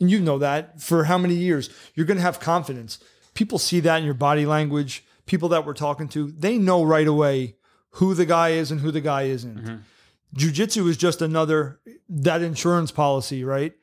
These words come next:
Speaker 1: It's super important. The firearms portion for me is very important too, because something you said before about the hard,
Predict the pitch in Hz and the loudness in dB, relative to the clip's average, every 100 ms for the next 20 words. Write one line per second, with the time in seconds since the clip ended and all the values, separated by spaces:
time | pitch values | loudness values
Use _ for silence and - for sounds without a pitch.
0 | _ _ _ _ _ _ _ - 175 - | _ _ _ _ _ _ _ -2 0 2
1 | 208 165 175 151 120 123 117 113 - _ | 2 2 2 0 -4 -8 -10 -18 -20 _
2 | _ _ _ 131 175 185 196 185 - - | _ _ _ -4 0 4 4 2 -2 0
3 | 180 170 165 - 160 170 170 143 123 165 | 0 0 -8 -10 -6 -2 -2 -4 -2 0
4 | 160 156 135 156 147 120 196 147 156 - | 0 0 -4 -6 -6 -4 -4 -2 -8 -2
5 | 160 147 135 - - _ - 175 185 170 | 0 0 -4 -12 -20 _ -4 0 0 0
6 | - 170 143 - 165 147 139 - 131 147 | 0 0 0 0 2 4 0 0 -2 2
7 | 139 151 180 | 2 2 -2